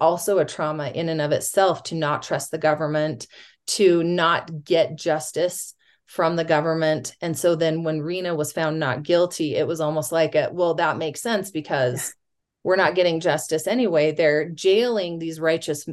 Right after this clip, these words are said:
Speaker 1: righteous men who are going into jail for just living the gospel. And then someone is actually murdered and they get off.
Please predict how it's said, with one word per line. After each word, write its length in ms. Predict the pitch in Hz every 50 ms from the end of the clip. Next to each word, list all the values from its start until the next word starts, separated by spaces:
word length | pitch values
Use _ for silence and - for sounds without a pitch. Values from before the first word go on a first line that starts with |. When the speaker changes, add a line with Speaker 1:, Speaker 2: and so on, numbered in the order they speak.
| - -
Speaker 1:
righteous 480 | 147 165 156 151 160 - 208 190 202
men 260 | 175 139 127 131 156 165
who 240 | 151 170 165 160
are 160 | 156 147 139 143
going 380 | 156 175 175 170 170 170 170
into 220 | 165 160 - 170 160
jail 320 | 165 175 170 175 170 160
for 200 | - - 165 160
just 440 | 151 - 160 151 151 - - - - -
living 420 | 180 170 175 165 151 147 143 143
the 60 | 143 -
gospel. 720 | - 180 226 240 220 226 - 175 165 151 151 151 147 - - - - _ _ _ _ _ _
And 160 | - 165 175
then 120 | 170 165
someone 340 | 165 - 190 185 180 170 170
is 100 | 160 151
actually 380 | 151 151 160 - - - 165 156
murdered 640 | 160 185 220 240 240 208 180 156 160 151 156 156
and 220 | - - 165 165 160
they 80 | 160
get 160 | 151 170 160
off. 460 | 147 131 113 - 110 - - - -